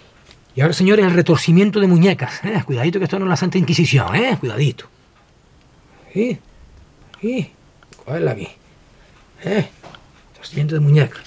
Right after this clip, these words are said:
Flexibilidad, señores. Cada uno a su, a su ritmo. Cada uno a su ritmo.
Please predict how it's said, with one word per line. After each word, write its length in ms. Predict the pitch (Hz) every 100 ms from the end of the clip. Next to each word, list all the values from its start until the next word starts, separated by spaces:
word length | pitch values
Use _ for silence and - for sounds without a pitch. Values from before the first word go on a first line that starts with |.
| - - - - -
Flexibilidad, 640 | 120 - 123 139 143 139
señores. 460 | - - 139 165 110
Cada 180 | 127 127
uno 180 | 185
a 40 | 180
su, 340 | - 160 120
a 40 | 98
su 180 | 127
ritmo. 300 | 104 143 - - _ _ _ _ _ _ _ _ - - - _ _ - _ -
Cada 140 | -
uno 120 | 147
a 20 | 165
su 140 | 185
ritmo. 280 | 135 107